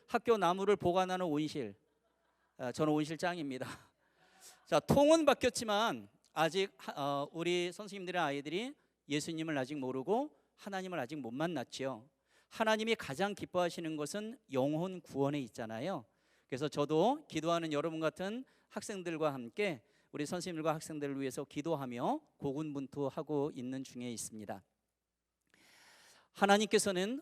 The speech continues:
어떠한 상황보다도 더 크신 분이시고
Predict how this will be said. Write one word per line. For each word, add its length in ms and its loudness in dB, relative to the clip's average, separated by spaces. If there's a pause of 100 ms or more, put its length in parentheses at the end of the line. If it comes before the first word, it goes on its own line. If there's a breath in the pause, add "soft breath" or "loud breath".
어떠한 440 2
상황보다도 1000 0 (300)
더 280 2
크신 360 -8
분이시고 600 -2